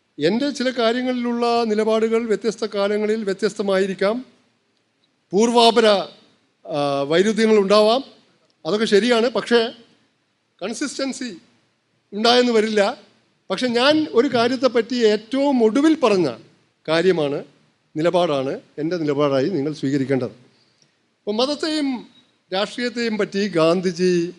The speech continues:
ആയിരത്തി തൊള്ളായിരത്തി പതിനഞ്ചിലൊക്കെ പറഞ്ഞത് എന്താണ്? "മതവും രാഷ്ട്രീയവും അവിഭാജ്യമാണ്, അവിഛിന്നമാണ്. മതത്തെ രാഷ്ട്രീയത്തിൽ നിന്നോ രാഷ്ട്രീയത്തെ മതത്തിൽ നിന്നോ വിച്ഛേദിക്കാൻ പറ്റില്ല"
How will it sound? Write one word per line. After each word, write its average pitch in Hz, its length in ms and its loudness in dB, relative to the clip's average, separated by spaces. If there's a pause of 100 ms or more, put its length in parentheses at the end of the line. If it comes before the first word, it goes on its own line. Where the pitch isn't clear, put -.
ആയിരത്തി 165 560 -4 (100)
തൊള്ളായിരത്തി 151 640 -2 (100)
പതിനഞ്ചിലൊക്കെ 156 540 -2
പറഞ്ഞത് 127 380 -6 (1080)
എന്താണ്? 131 400 -4 (520)
"മതവും 294 400 4
രാഷ്ട്രീയവും 226 680 0 (100)
അവിഭാജ്യമാണ്, 185 1080 2 (100)
അവിഛിന്നമാണ്. 175 1000 -2 (280)
മതത്തെ 247 500 6
രാഷ്ട്രീയത്തിൽ 233 540 0
നിന്നോ 226 320 2
രാഷ്ട്രീയത്തെ 226 640 0
മതത്തിൽ 202 360 0
നിന്നോ 214 440 0 (580)
വിച്ഛേദിക്കാൻ 220 640 0
പറ്റില്ല" 202 600 -2